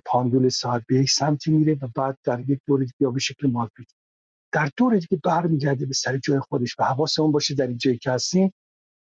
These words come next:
کارهایی نکنیم که بعد از پنجاه سال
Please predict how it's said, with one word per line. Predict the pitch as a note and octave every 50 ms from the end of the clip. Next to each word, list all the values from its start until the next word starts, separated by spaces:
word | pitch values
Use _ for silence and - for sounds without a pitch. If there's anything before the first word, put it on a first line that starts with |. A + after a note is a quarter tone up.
| _ _ _ _ _ _
کارهایی | - - B2+ B2 - - D#3+ D#3
نکنیم | D#3 E3 D#3 - - C3+ A#2+ A2+ G#2 -
که | - A#2+
بعد | A2 - C#3 C#3 C#3+ C3+ D3
از | C3+ - -
پنجاه | - - C3 B2 A#2 - D#3+ C#3+ -
سال | - - - - C3 - -